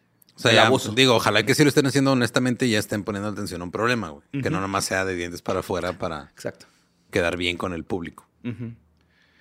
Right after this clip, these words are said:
Speaker 2: Este, la, los jesuitas admitieron que Rubnik sí había sido sancionado en, con anterioridad, güey, por abuso
Speaker 1: Ya
Speaker 2: sexual
Speaker 1: le dijeron, "Ey, ey, ey, ey.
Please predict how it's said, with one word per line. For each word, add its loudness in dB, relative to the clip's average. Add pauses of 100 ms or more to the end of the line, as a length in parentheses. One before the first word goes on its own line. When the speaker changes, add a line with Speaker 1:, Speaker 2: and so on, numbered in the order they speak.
(300)
Speaker 2:
Este, 6
la, 6
los 2
jesuitas 4
admitieron 2
que 2
Rubnik 2
sí -4
había 4
sido 0
sancionado -2
en, -6
con -4
anterioridad, 2
güey, -2
por 0
abuso -2
Speaker 1:
Ya -12
Speaker 2:
sexual 4
Speaker 1:
le 6
dijeron, 2
"Ey, 8
ey, 6
ey, 4
ey. 4